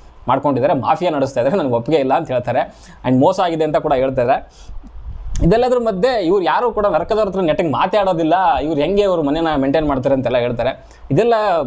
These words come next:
ಮುಗ್ದಾದ್ಮೇಲೆ Bigg Boss ಕೂಡ ಒಂದು ಅನೌನ್ಸ್ ಮಾಡ್ತಾರೆ. ಅಂದ್ರೆ Bigg Boss ಹೇಳಿದಂಥದ್ದು, ಆ, ಒಟ್ನಲ್ಲಿ ಆರು ಜನ ಸೆಲೆಕ್ಟ್ ಮಾಡಿ ಅಂತ ಹೇಳಿದ್ದು,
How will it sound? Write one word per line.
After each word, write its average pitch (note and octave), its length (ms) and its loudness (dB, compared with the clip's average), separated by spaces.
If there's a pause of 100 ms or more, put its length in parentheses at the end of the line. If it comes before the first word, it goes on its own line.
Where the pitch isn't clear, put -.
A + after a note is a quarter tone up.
(180)
ಮುಗ್ದಾದ್ಮೇಲೆ E3 540 0
Bigg D3 180 -2
Boss F#3 220 0
ಕೂಡ E3+ 120 0
ಒಂದು B2 580 0
ಅನೌನ್ಸ್ C#3+ 300 -2
ಮಾಡ್ತಾರೆ. A2+ 280 0
ಅಂದ್ರೆ - 480 -4
Bigg B2 120 2
Boss D#3+ 180 2
ಹೇಳಿದಂಥದ್ದು, D#3+ 580 2
ಆ, A#2 160 0
ಒಟ್ನಲ್ಲಿ E3 360 2
ಆರು C#3+ 180 2
ಜನ C#3 140 -4 (300)
ಸೆಲೆಕ್ಟ್ C#3 220 0
ಮಾಡಿ B2 140 0
ಅಂತ A#2 120 -4
ಹೇಳಿದ್ದು, A2+ 260 -4